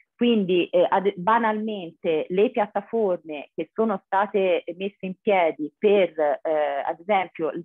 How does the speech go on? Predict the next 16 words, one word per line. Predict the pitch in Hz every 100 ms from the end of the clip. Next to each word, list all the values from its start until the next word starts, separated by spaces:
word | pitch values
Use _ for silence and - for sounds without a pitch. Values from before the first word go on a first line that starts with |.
| -
raccogliere | 180 180 - 214 196 165 156
le, | 156 165 160 151 156
le | 165 180
prenotazioni | 196 196 196 190 - 240 214 175
per | - 165
le | 170
vaccinazioni | 170 - 190 175 165 - 220 190 175
o | -
per | 175
il | 175 -
tampone, | 185 185 - 208 196 156 151 - - - -
cioè | 196 -
erano, | 226 202 190
alcune | 190 196 - 277 208
erano | 180 202
uscite | 254 - - 226 220 233 226 226 -